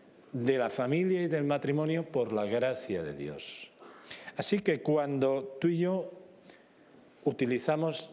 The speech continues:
las bellas palabras de vida para acercarnos a Dios,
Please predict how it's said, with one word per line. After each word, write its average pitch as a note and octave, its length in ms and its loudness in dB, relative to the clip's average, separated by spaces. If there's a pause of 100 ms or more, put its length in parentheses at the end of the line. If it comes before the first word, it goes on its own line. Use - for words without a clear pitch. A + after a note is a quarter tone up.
(100)
las - 240 -2
bellas D3+ 420 0
palabras C3 600 0
de A2 80 0
vida A#2 400 0 (1120)
para B2 180 2
acercarnos D3+ 680 0
a D3+ 80 2
Dios, D3+ 500 0